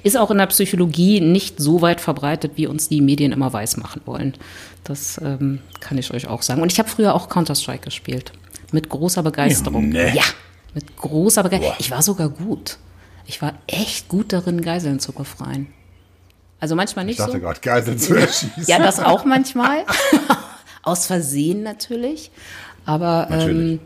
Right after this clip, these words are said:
Speaker 1: nee, ich war da zwischendurch ganz gut. Jetzt, ähm, tatsächlich irgendwie nicht mehr so, weil einfach irgendwie diese sowieso schon tagsüber Computerzeit irgendwie mir so auf den Sack geht, ähm, dass ich dann nicht noch abends vorm Computer hänge. Aber meine Tochter spielt... Ähm,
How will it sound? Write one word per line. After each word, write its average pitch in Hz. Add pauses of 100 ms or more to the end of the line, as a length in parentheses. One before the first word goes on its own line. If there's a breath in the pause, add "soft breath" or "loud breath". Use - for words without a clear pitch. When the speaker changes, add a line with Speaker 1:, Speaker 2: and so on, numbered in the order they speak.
Speaker 1:
nee, 202
ich 180
war 160
da 220
zwischendurch 208
ganz 208
gut. 196
Jetzt, -
ähm, 196
tatsächlich 196
irgendwie 196
nicht 190
mehr 151
so, 170
weil 170
einfach 170
irgendwie 170
diese 170 (340 loud breath)
sowieso 160
schon 175
tagsüber 151
Computerzeit 151
irgendwie 160
mir 165
so 156
auf -
den 160
Sack 143
geht, 175 (560 loud breath)
ähm, 160
dass 156
ich -
dann 160
nicht 156
noch 160
abends 156
vorm 156 (420)
Computer 160
hänge. 151
Aber 170
meine 175
Tochter 220
spielt... 190
Ähm, 175